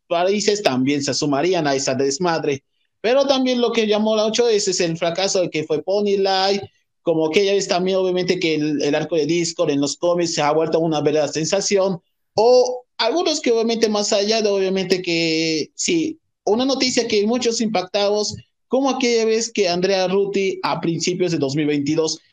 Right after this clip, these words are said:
fue lo que causó el dolor y un momento trágico en la historia, no solo del fandom N M P,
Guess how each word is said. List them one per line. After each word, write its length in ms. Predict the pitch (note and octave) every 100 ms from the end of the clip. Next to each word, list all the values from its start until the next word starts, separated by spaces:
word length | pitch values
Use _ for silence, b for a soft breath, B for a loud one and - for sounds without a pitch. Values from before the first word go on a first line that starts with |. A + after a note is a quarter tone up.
| B _
fue 360 | - G3+ G3 G3+
lo 260 | F3+ E3
que 160 | D#3+ E3
causó 540 | E3 D3+ D3+ - G3+ G3+
el 240 | E3+ E3+
dolor 340 | F3 G3+ G#3 G#3
y 100 | F#3+
un 220 | F3 E3+
momento 480 | E3+ F3+ F3+ F3+ -
trágico 680 | G#3+ G3+ - A3 G#3+ G#3 D3+
en 160 | C#3+ D3+
la 100 | D3+
historia, 520 | D#3 - - F#3 F#3
no 120 | F#3 F#3
solo 300 | - G#3+ G3+
del 200 | F3 C#3
fandom 300 | E3+ E3+ E3
N 100 | D#3
M 80 |
P, 220 | E3+ F3+